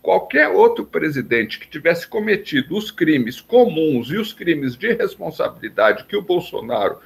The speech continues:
cometeu, é, é, completamente estaria fora do baralho.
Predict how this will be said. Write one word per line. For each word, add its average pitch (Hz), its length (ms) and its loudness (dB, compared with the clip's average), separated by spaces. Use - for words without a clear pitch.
cometeu, 208 760 4
é, - 420 0
é, - 20 -6
completamente 220 840 -2
estaria 214 400 2
fora 202 460 4
do - 140 -6
baralho. 107 600 4